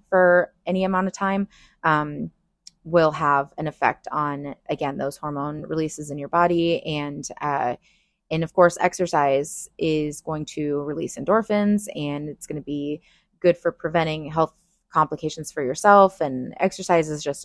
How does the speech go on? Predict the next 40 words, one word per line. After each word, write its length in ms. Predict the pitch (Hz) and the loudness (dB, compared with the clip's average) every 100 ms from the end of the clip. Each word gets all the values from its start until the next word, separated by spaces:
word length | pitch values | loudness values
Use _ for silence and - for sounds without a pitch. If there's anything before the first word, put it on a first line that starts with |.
| - | 2
always 400 | 160 170 180 180 | 4 6 4 2
gonna 160 | 196 | -2
be 360 | 196 202 202 208 _ _ _ _ _ _ _ _ _ | 0 2 2 0 _ _ _ _ _ _ _ _ _
something 400 | - 262 285 262 | 6 6 8 4
you're 100 | 262 | 6
gonna 160 | 247 247 | 4 6
hear 220 | 254 247 | 6 6
for 140 | 262 | 4
the 100 | 247 | 6
rest 240 | 254 254 - | 4 4 2
of 20 | |
your 120 | 254 | 4
life. 260 | 233 247 - | 6 6 2
So 160 | - 196 | 0 0
if 120 | 208 | 0
you're 140 | 214 | -2
sitting 260 | - 214 202 | -2 -4 0
there 280 | 208 202 196 | 2 2 0
and 200 | 175 160 | -2 -2
you're 160 | 175 | -2
an 100 | 180 | -2
exercise 540 | 180 - 190 196 185 180 | -4 -8 -6 0 0 4
hater, 420 | 208 185 156 151 | 4 6 4 2
I'm 180 | 151 165 | -2 -4
sorry, 320 | - 202 185 | 0 4 6
it's 220 | 147 - 151 | 4 0 0
not 260 | 143 156 | 0 0
going 280 | - 190 220 | -2 0 2
away. 480 | 233 285 247 208 208 - 208 | 6 8 10 8 6 2 -4
<laughs> 560 | - - - - - | -4 -10 -16 -16 -12
So 160 | - 175 | 0 4
let's 340 | 180 190 - | 6 4 2
find 260 | - 254 277 | 6 6 6
a 40 | |
way 220 | 277 294 302 | 4 4 4
that 140 | 262 | 2
you 120 | 285 | -2
can 160 | 339 320 | -2 -2
enjoy 360 | 302 320 311 | -2 2 4
it. 220 | 269 240 | 4 2